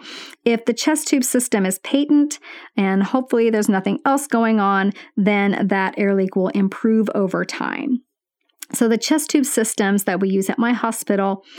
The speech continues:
have a numbered chamber ranging from one to seven. So if you guys want a picture of this, I would just, I just would Google, um,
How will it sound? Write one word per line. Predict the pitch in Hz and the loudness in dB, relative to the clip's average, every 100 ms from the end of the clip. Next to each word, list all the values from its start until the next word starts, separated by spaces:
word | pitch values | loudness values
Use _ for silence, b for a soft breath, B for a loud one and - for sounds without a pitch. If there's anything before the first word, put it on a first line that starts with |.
| B B B | B B B
have | - 254 226 226 | -4 0 2 0
a | 220 | 2
numbered | 214 202 202 202 202 - - | 2 2 2 2 0 -4 -4
chamber | - 196 202 247 | -2 0 0 0
ranging | 262 202 196 190 | 0 0 0 0
from | 190 196 185 | -2 0 0
one | 180 180 175 | 0 -2 -2
to | 185 | -4
seven. | - - - 175 175 170 - - - B B - | -4 -6 -2 -2 -2 -4 -4 -6 -8 B B -10
So | - 180 175 170 | -4 -2 0 -2
if | 175 226 | -2 -2
you | |
guys | 214 196 | 0 0
want | 190 185 | 0 -2
a | |
picture | 185 196 - 190 | -2 -6 -2 -4
of | 170 | -2
this, | 185 190 - | -2 -2 -2
I | 196 | -2
would | 185 | -2
just, | 196 - - | -4 -6 -6
I | 381 | -4
just | 403 403 - | 0 0 2
would | 208 175 | 0 2
Google, | 220 220 220 214 214 214 220 _ - | 2 2 2 2 2 2 -2 _ -2
um, | 190 175 170 175 | 0 0 0 0